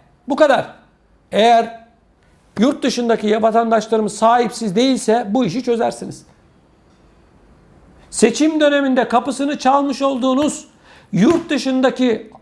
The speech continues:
vatandaşımızın başka bir gün hatırlanmadığını üzülerek izliyorum.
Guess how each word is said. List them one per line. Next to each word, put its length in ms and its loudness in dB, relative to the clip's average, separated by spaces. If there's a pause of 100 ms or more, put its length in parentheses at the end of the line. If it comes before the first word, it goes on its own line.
vatandaşımızın 1160 0 (320)
başka 480 0
bir 160 -2
gün 180 -4
hatırlanmadığını 1080 0
üzülerek 560 0
izliyorum. 520 -4